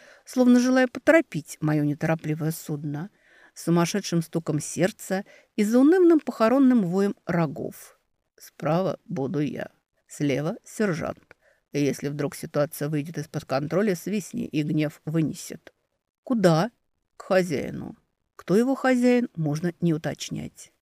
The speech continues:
Ну, Иза, кому бы он еще тебя доверил? Но все будет хорошо. Конечно, подтвердил сержант. Леди не причинят вреда. Ох, что-то неуютно мне от такой уверенности.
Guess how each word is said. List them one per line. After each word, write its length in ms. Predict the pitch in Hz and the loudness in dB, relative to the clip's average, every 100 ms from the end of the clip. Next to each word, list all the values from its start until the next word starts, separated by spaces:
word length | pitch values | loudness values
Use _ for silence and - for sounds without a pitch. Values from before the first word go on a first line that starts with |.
| _ _ _ 160 | _ _ _ 2
Ну, 140 | 156 | 4
Иза, 500 | 147 139 - - 101 - _ | 2 -2 -4 -6 -10 -14 _
кому 300 | - 139 160 | -2 2 4
бы 140 | 185 | 4
он 100 | 175 | 4
еще 280 | 156 - - | 2 -2 -8
тебя 280 | - 139 127 | -8 -6 -4
доверил? 640 | 117 135 131 135 - - _ _ _ _ | -4 -6 -6 -8 -8 -10 _ _ _ _
Но 220 | 269 233 - | 2 2 2
все 200 | - - | -6 -8
будет 260 | - - | -8 -10
хорошо. 580 | - - - - 73 104 _ _ _ _ _ _ | -6 -6 -6 -10 -10 -12 _ _ _ _ _ _
Конечно, 580 | 175 156 135 - 160 170 - - | 2 2 2 -2 0 -2 -4 -12
подтвердил 500 | 165 - 170 170 165 | -12 -4 -2 0 -2
сержант. 640 | - 170 170 165 165 - _ _ - | -2 -2 0 0 -2 -8 _ _ -2
Леди 440 | 156 185 262 151 - | 4 4 4 0 -4
не 180 | 143 - | -4 -4
причинят 560 | 139 - 131 135 143 | -6 -6 -4 -4 -2
вреда. 460 | 165 160 160 160 160 _ _ _ _ _ _ - | 0 0 2 0 -2 _ _ _ _ _ _ -10
Ох, 360 | 139 - - | -6 -4 -4
что-то 320 | - - - 175 | -6 -8 0 4
неуютно 540 | 175 170 160 - 165 | 6 6 2 0 2
мне 200 | 165 160 | 4 2
от 80 | 160 | 0
такой 360 | 170 - 170 | -4 0 0
уверенности. 840 | 170 170 165 160 165 - - 175 | 2 2 2 2 0 -4 -8 -8